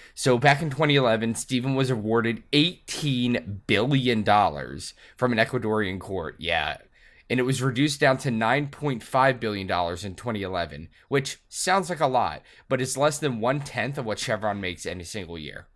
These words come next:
The legal situation behind it actually got really messy. Chevron refused to pay, and then they instead filed a racketeering suit against Stephen.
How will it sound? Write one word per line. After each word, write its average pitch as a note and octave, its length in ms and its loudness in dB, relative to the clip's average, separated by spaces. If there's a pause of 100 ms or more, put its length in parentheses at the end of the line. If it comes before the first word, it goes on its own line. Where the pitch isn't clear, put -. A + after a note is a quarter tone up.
(220)
The B2+ 80 -2
legal E3 320 -2
situation G3 520 -4
behind G#3 320 0
it G#3 300 -6
actually C3 320 0
got A2+ 160 2
really G#2 200 -6
messy. - 460 -12 (280)
Chevron D3+ 440 2
refused B2+ 400 -8
to A2+ 80 -6
pay, G2 360 -4
and G2 200 -8
then G2+ 180 -4
they G2 220 -4
instead C#3+ 400 -2
filed A2 320 0
a G#2+ 40 -2
racketeering B2+ 720 -2
suit A2+ 220 -6
against F2 280 -12
Stephen. E2+ 420 -8